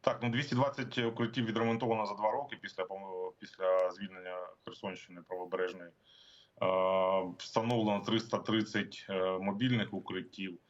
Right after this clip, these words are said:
За минулий рік тільки от з двохсот двадцяти вісімдесят було він-, відремонтовано за минулий рік. Але от ці, е, сховища такі капітальні, вони не так користуються, е, у людей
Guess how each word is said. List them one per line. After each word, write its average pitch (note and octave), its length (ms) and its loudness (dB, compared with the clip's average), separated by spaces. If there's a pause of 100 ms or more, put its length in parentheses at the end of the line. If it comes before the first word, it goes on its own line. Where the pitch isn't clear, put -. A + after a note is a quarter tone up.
(320)
За A2 100 2
минулий A#2+ 360 4
рік A2+ 140 0
тільки G2 220 -4
от F2+ 140 -4
з F2 100 -14
двохсот F#2+ 340 -2
двадцяти G2 440 0
вісімдесят G2 880 -2 (120)
було F#2 240 -2
він-, F#2+ 180 -6 (220)
відремонтовано F#2+ 840 -2
за F2+ 100 -4
минулий F#2+ 400 -2
рік. - 120 -14 (540)
Але A#2 180 2
от A#2+ 200 -2
ці, A#2+ 360 4
е, G2+ 600 4
сховища G#2+ 880 2 (340)
такі F#2 320 -8
капітальні, G2+ 600 -2
вони G2 220 -2
не F#2+ 160 -2
так - 400 -4
користуються, F#2 680 -2 (500)
е, - 60 -8 (560)
у F2+ 120 -6
людей F#2 520 -4